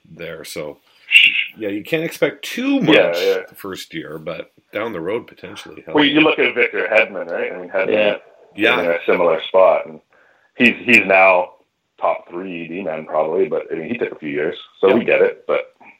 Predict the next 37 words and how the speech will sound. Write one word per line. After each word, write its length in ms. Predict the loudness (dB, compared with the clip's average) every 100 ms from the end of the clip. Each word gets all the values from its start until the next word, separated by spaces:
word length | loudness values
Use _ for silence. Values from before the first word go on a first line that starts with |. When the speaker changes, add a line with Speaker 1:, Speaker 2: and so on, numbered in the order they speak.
| -20 -20 -20 -20 -18
Speaker 1:
You 80 |
get 160 | -8 2
Speaker 2:
you 60 | 4
Speaker 1:
it. 40 |
Speaker 2:
never 140 | 4
know. 200 | 2 0 -4 -20 _ _
Speaker 1:
Yeah. 300 | -8 -6 -6 -10 _ -20 -20 _ -14 -12 -12 -14 -2
Anthony, 420 | -2 -2 -2 0
is 240 | 0 -2
there 200 | -4 -2
anyone 280 | -2 -4 -4
on 80 | -6
your 100 | -8
team 200 | -10 -10
that's 160 | -10 -12
sort 140 | -10
of 60 | -10
been 100 | -8
disappointing 680 | -10 -12 -12 -8 -6 -8 -12 _
for 240 | _ -10 -8
you 140 | -6
that, 300 | -8 -8 -10 -10
that, 260 | -8 -8 _ _
that 220 | -12 -12
you 80 | -14
would 100 | -10
like 200 | -10 -10
to 200 | -12 -12
see 220 | -14 -14
them 180 | -14 -14
step 280 | -8 -6 -4
it 80 |
up 260 | -4 -4 -6
a 40 |
little 200 | -10 -8
bit 240 | -6 -6 -4
or 220 | -8 -12